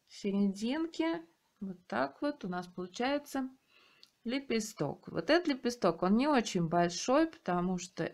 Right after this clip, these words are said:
на одну иглу. Затем мы будем делать ряды, где будет у нас на две иглы. Там будут лепесточки побольше и пошире.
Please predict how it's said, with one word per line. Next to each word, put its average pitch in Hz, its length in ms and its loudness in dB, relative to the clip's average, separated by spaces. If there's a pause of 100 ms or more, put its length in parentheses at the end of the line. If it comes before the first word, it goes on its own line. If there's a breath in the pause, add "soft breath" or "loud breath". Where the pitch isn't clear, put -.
на 180 440 0
одну 175 640 0 (580 loud breath)
иглу. 196 760 4 (480 loud breath)
Затем 220 560 6
мы 196 140 6
будем 196 420 0
делать 190 440 4
ряды, 190 420 2
где 165 280 0
будет 175 360 -2
у 160 40 -4
нас 160 520 -6
на 185 200 0
две 170 520 0
иглы. 240 500 -2 (640 loud breath)
Там 254 320 2
будут 226 360 -2
лепесточки 190 760 -2
побольше 180 880 4
и - 200 -6
пошире. 214 760 -2